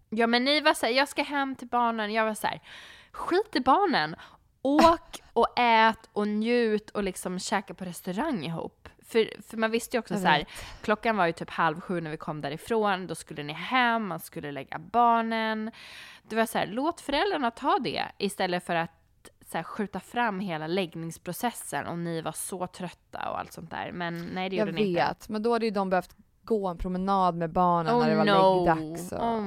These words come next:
Speaker 1: no.
Speaker 2: Ja, jag vet. Men de har ställt upp så jävla mycket också. Vi har varit på Mallis och du vet, man bara
Speaker 1: Ja.
Speaker 2: känner att så här, nej.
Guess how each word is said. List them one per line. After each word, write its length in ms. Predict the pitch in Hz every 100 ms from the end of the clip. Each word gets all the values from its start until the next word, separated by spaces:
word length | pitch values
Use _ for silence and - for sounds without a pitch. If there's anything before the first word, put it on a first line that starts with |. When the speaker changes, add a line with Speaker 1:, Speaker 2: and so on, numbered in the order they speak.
| 175
Speaker 1:
no. 540 | 165 151 - 55 50 - 50 50
Speaker 2:
Ja, 140 | -
jag 120 | 165 -
vet. 500 | - - - - -
Men 140 | 214
de 180 | 240 233
har 80 | 226
ställt 240 | 220 208
upp 160 | 190 -
så 100 | 180
jävla 420 | 175 170 151 147
mycket 220 | 143 -
också. 420 | 151 156 - 160
Vi 120 | 160 180
har 60 |
varit 120 | 175
på 100 | -
Mallis 640 | 165 165 156 151 147 147 -
och 60 | 160
du 60 |
vet, 240 | 98 76 -
man 120 | 202
bara 100 | 190
Speaker 1:
Ja. 60 | -
Speaker 2:
känner 200 | 170 160
att 100 | -
så 60 |
här, 80 | 165
nej. 480 | 214 240 208 165 190